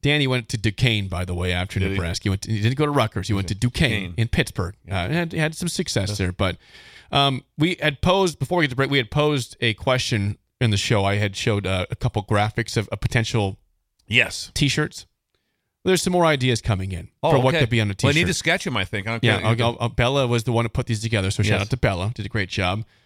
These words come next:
Speaker 1: Chris P says, "The phrase, 'Why, God, why?' needs to be on a T-shirt."
Speaker 2: It's not, it's not a bad one.
Speaker 1: It's a breaker term.
Speaker 2: It's
Speaker 1: Yep,
Speaker 2: a breaker
Speaker 1: yep.
Speaker 2: term, yeah. Why, God, why?
Speaker 1: Yep. Uh, someone says you need to put a confused, simple face with just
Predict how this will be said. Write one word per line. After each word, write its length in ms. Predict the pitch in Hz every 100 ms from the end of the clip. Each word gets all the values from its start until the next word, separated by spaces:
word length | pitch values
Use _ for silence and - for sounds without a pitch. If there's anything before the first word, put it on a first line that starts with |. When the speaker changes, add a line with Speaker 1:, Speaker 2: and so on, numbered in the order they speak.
| _
Speaker 1:
Chris 220 | - 208
P 300 | - 185 156
says, 420 | 123 131 117 107 - _ _ _ _ -
"The 80 |
phrase, 480 | 139 190 185 156 131
'Why, 280 | 127 143 151
God, 360 | 139 135 127 113
why?' 380 | 110 117 110 107
needs 240 | 107 104
to 60 | -
be 100 | 107
on 100 | 98
a 60 | 90
T-shirt." 420 | 98 95 92 73 _ _ _ -
Speaker 2:
It's 100 | 156
not, 220 | 165 -
it's 120 | -
not 100 | 135
a 40 | 143
bad 200 | 143 156
one. 180 | 104 101 _ _ -
Speaker 1:
It's 60 |
a 40 | 120
breaker 300 | 117 110 117
term. 260 | - 104
Speaker 2:
It's 80 | 117
Speaker 1:
Yep, 80 | 107
Speaker 2:
a 20 | 117
breaker 220 | 123 113
Speaker 1:
yep. 100 | 139
Speaker 2:
term, 260 | 120 113
yeah. 100 | 120 117
Why, 220 | 190 220
God, 200 | 214 190
why? 340 | 165 147 120 - -
Speaker 1:
Yep. 160 | 110 - _ _ - - -
Uh, 320 | 107 104 101
someone 320 | - 143 127
says 360 | 117 139 127 123
you 80 | 131
need 40 |
to 40 | 120
put 160 | 131 -
a 80 |
confused, 800 | 120 117 107 151 147 143 127 -
simple 300 | - 147 127
face 360 | 117 127 123 -
with 140 | 117
just 220 | - 117